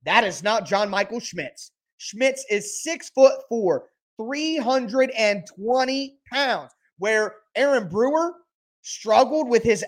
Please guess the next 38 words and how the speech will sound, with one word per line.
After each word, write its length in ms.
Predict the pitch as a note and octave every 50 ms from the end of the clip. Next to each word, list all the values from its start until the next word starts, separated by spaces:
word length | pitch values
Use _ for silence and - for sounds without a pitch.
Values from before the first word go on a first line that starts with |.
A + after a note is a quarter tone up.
| - E3+
anchor, 440 | F3+ G#3+ A#3+ A#3+ - D4+ D#4 D#4 D4+ - - _ _
holding 340 | D4 D#4 B3+ B3 B3 B3 B3
on 200 | A#3 A#3 A3 E3+
bull 260 | G3+ A3+ B3+ C4 B3+
rushes, 440 | C4 C4 C4+ C4 - C#4+ D4 C#4+ - _ _ _ _ D#3 D3+ -
digging 340 | G3 G#3+ C4 A3 B3+ C#4 C4
his 280 | A#3+ A#3+ A#3 A3+ F3
lower 320 | F#3 G3+ A#3 B3 A#3+ A#3 G3+
body 340 | A3 A3 B3 B3 B3 A#3 A3
into 240 | A3 A#3+ B3 A#3 A#3
the 140 | F#3+ G3
dirt 280 | F3 D3+ G3+ A#3 C4 - G#3
and 80 | F#3+
holding 380 | F3 E3 G#3+ B3 B3+ G#3+ G3+ F#3+
up 200 | G3 A#3 - -
against 320 | F#3+ F3 F#3+ F#3 F#3 -
power. 440 | - - F#3+ A3+ B3+ B3+ C#4+ D4+ - - _ _ _ _ _ _ _ _
John 320 | A#2+ E3 G3+ A3+ B3 A#3
Michael 300 | A3+ A3+ A3 A3 F#3 F3+
Schmitz 360 | - - G3 A3 A3+ A3 - D#3+
was 280 | D#3+ E3 D3+ D3 D#3 D#3 C#3+
made 540 | C#3 C#3+ D#3+ G3 A3+ A#3+ G#3+ F3 C3+ A#2 - _ _ _ _ _ -
with 200 | F3+ G#3 F#3 F3+
a 60 | F3+
strong 520 | - - - - G3 G#3+ G#3 G#3 G#3 G#3+ G#3
anchor. 300 | F#3+ G3+ G#3 - F3+ E3+
He's 220 | F3 B3 D4+ C4+ G3
got 160 | C4 A#3 G#3+
a 80 | G3 F#3
stronger 640 | F#3+ - - - A3+ A#3 B3+ B3+ B3+ A3 A#3 A3 A3 -
anchor 360 | A3+ C4 C#4 - - G#3 G3
than 140 | G3 G3+ G3+
the 100 | G3 F#3
Titanic, 680 | F#3+ F#3+ G#3 G3+ F#3+ - - C4+ F4+ F#4+ F4 G#3+ - - _ _ _ _ _ _ _ _ _ -
okay? 460 | F3 G3+ F#3+ - B3+ C#4+ D4+ D#4 D#4 - - - _ _ _ _ _ _
He 220 | - B3 B3+ B3
is 240 | A#3 G#3+ G3 E3+ - -
also 600 | - A3+ D4 E4+ - - A3+ G3+ F#3+ G3 G3+ -